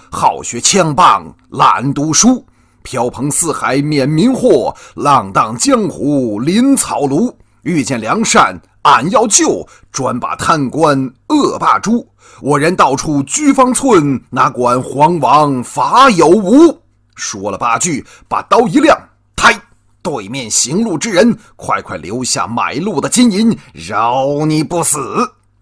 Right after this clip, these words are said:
华云龙听罢之后问道：“对面是何字？”那拦路人一听：“哼，你说的什么玩意儿？我不懂。”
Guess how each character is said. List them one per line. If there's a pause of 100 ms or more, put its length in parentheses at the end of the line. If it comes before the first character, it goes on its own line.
(640)
华
云
龙
听
罢
之
后
问
道 (400)
：“对
面
是
何
字？” (600)
那
拦
路
人
一
听
：“哼， (380)
你
说
的
什
么
玩
意
儿？ (100)
我
不
懂。”